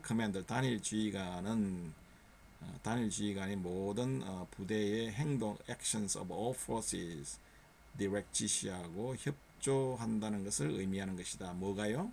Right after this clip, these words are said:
Unity of command, 그죠? 지휘 통일이라는 것은 그런 의미다. 뜻이죠. 자, 지금까지 이 우리가 했-, 어, 공부한 내용은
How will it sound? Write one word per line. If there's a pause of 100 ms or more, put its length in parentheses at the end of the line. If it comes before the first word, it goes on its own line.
Unity
of
command, (140)
그죠? (300)
지휘
통일이라는
것은
그런
의미다. (480)
뜻이죠. (800)
자,
지금까지
이
우리가
했-, (260)
어,
공부한
내용은